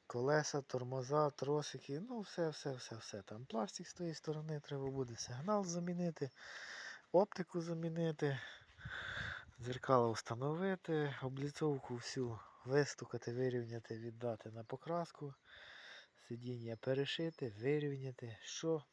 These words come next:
треба буде, підваримо, замінимо, вичистимо, відновимо. І людина буде користуватися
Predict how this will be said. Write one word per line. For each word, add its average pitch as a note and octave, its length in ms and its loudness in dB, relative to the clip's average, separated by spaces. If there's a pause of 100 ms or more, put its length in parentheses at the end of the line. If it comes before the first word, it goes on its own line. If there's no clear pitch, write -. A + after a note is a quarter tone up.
(240)
треба B2 300 0
буде, A2 280 -4
підваримо, C#3 840 -2 (1700)
замінимо, D#3 800 -2 (500)
вичистимо, C#3 800 -4 (720)
відновимо. D3 680 2 (1300)
І G3 420 -8
людина C3+ 540 0
буде A#2 440 -6 (540)
користуватися A2 880 0